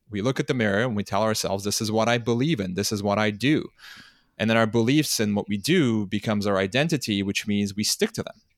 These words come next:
even in the face of conflicting evidence, even when the world around us changes. This is why so many companies are stuck, you know, looking at the, the rear view mirror. If you define your identity as,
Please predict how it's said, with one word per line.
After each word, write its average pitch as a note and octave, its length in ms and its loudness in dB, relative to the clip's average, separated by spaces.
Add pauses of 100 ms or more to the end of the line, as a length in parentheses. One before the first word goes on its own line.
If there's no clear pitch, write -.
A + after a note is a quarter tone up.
(300)
even F#3 280 4
in C3+ 120 4
the A#2 60 0
face A2 400 0
of G2+ 340 0
conflicting F#2+ 500 -6
evidence, F3+ 500 2 (520)
even C#3+ 280 2
when C3 140 2
the A#2 80 2
world G#2+ 420 4
around G2+ 460 2
us G2+ 220 0
changes. C3 880 0 (140)
This G2 160 -2
is F#2+ 100 -4
why G2+ 140 2
so G#2+ 240 0
many G#2 260 2
companies G2+ 540 0
are F#2 60 -2
stuck, - 540 -2 (520)
you F#2 80 -4
know, F#2+ 120 0
looking A2 460 2
at G#2 200 0
the, G2+ 380 0
the G#2 120 -2
rear A2+ 280 2
view G#2 240 0
mirror. G#2+ 520 -2 (240)
If - 180 -10
you A#2 80 0
define B2 460 0
your A#2+ 160 2
identity A2 720 0
as, G2 520 0